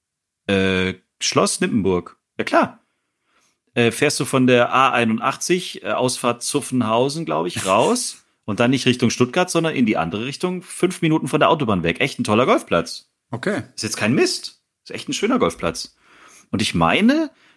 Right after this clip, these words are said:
Speaker 1: da war ich mal auf einem Mercedes-Benz Cup oder so. Wenn ihr es wisst, äh, schreibt uns schnell, aber ich bin mir eigentlich ziemlich sicher. Ja.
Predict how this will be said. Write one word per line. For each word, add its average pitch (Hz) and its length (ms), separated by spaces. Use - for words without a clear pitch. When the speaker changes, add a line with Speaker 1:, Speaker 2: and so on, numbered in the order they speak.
Speaker 1:
da 95 160
war 156 160
ich - 160
mal 151 220
auf 143 160
einem 156 160
Mercedes-Benz 147 840
Cup - 400
oder 92 220
so. 80 240
Wenn 165 160
ihr 170 140
es 165 100
wisst, 190 300
äh, 107 80
schreibt - 300
uns 123 100
schnell, 120 360
aber 104 120
ich 117 80
bin 117 100
mir 110 100
eigentlich 101 180
ziemlich 98 260
sicher. 80 340
Ja. 98 240